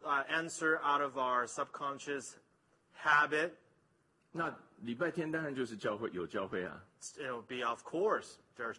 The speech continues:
Speaker 1: church on Sunday.
Speaker 2: 我们一周忙碌，然后呢，工作、上课，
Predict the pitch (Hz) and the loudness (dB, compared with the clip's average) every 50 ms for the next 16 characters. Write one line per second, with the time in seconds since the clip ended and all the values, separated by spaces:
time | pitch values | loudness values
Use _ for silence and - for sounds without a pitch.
0 | - - - - 156 170 165 160 160 160 143 180 180 196 185 135 101 85 - - | -10 -6 0 2 4 4 4 2 -2 -4 -2 0 0 0 0 -2 -4 -8 -10 -14
1 | _ _ _ _ _ - 113 107 117 117 123 127 135 135 147 160 160 143 139 127 | _ _ _ _ _ -14 -8 -4 -4 -2 -2 -2 -2 0 0 -2 -2 -4 -6 -10
2 | 110 - _ _ - - _ _ _ - 180 175 - - 165 165 165 165 160 139 | -12 -14 _ _ -20 -20 _ _ _ -2 -2 0 0 0 0 2 2 2 0 -2
3 | - 117 120 120 123 147 160 180 180 160 127 107 87 82 107 117 131 151 147 143 | -2 -2 -2 -2 0 2 2 2 4 4 2 0 0 0 0 0 0 -2 -2 -2
4 | 135 131 127 123 - 156 165 165 165 - 165 165 147 127 120 - 170 160 139 127 | -2 -2 -2 -2 0 0 0 0 0 0 0 0 0 0 -2 0 0 0 0 0
5 | - - 170 147 120 98 | 0 0 0 0 0 -2